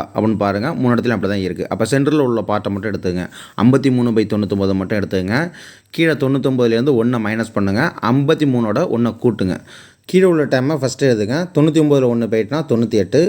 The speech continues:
மேலே உள்ள டேர்மை செகண்டாக எழுதுங்க. ஐம்பத்தி மூணோட ஒண்ணை கூட்டிங்கன்னா ஐம்பத்தி நாலு. அப்போ தொண்ணூத்தெட்டு, ஐம்பத்தி நாலு. இதுதான் இதுக்கு ஆன்சர். ரெண்டாவது கணக்கு பாருங்க. தொள்ளாயிரத்தி தொண்ணூத்தொன்பது பெருக்கல் தொள்ளாயிரத்தி தொண்ணூத்தி மூணு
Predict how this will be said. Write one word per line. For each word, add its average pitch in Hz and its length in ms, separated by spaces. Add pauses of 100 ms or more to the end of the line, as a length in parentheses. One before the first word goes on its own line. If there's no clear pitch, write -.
(320)
மேலே 165 240
உள்ள 139 200
டேர்மை 120 300
செகண்டாக 117 320
எழுதுங்க. 98 260 (140)
ஐம்பத்தி 131 320
மூணோட 113 340
ஒண்ணை 110 220
கூட்டிங்கன்னா 110 380
ஐம்பத்தி 101 260
நாலு. 90 160 (400)
அப்போ 104 140 (100)
தொண்ணூத்தெட்டு, 139 400
ஐம்பத்தி 110 280
நாலு. 98 200
இதுதான் 117 240
இதுக்கு 101 180
ஆன்சர். 95 340 (800)
ரெண்டாவது 151 240
கணக்கு 113 240
பாருங்க. 104 180 (140)
தொள்ளாயிரத்தி 143 300
தொண்ணூத்தொன்பது 117 500 (160)
பெருக்கல் 135 340 (120)
தொள்ளாயிரத்தி 127 340
தொண்ணூத்தி 117 300
மூணு 117 120